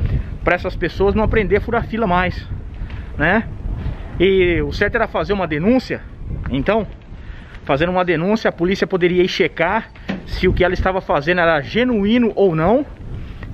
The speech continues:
Aí então você iria e tomava vacina. Mas mesmo assim,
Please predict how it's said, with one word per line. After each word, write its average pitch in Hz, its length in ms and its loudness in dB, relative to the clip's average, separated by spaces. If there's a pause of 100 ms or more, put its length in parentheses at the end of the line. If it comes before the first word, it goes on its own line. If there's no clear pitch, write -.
Aí 180 220 0
então 262 500 0
você 214 300 0
iria 202 300 2
e 220 80 -4
tomava 208 360 0
vacina. 143 440 0 (400)
Mas 165 200 2
mesmo 269 300 2
assim, 233 420 0